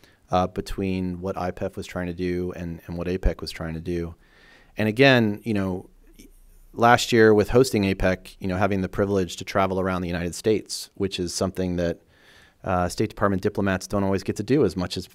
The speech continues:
maybe we should. And, you know, being able to hear directly from people around the U S about, uh,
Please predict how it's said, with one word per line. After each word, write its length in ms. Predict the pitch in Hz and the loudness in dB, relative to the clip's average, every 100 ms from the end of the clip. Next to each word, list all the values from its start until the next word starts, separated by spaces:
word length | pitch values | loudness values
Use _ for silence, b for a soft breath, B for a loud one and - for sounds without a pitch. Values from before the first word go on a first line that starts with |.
| _ | _
maybe 260 | 110 104 107 | -2 0 2
we 120 | 120 | 2
should. 540 | - - 160 107 92 B B B B _ | 2 6 6 6 2 B B B B _
And, 440 | 104 104 101 101 120 | 0 2 2 0 0
you 60 | |
know, 80 | 107 | 0
being 160 | 101 113 | 2 2
able 160 | 110 | 2
to 80 | 101 | 0
hear 260 | - 117 113 | 0 2 2
directly 440 | 101 104 107 101 | 2 0 0 -2
from 180 | - 95 | -2 -6
people 480 | 107 101 98 92 - | -6 -4 -4 -4 -4
around 280 | 95 95 95 | -4 -2 -4
the 80 | 95 | -4
U 240 | 92 92 | -4 0
S 340 | 98 90 - - | 0 -2 -6 -6
about, 640 | 87 90 92 87 82 - - b b b b - | -4 0 0 0 -2 -8 -18 b b b b -2
uh, 460 | 95 92 85 80 | 0 2 0 -4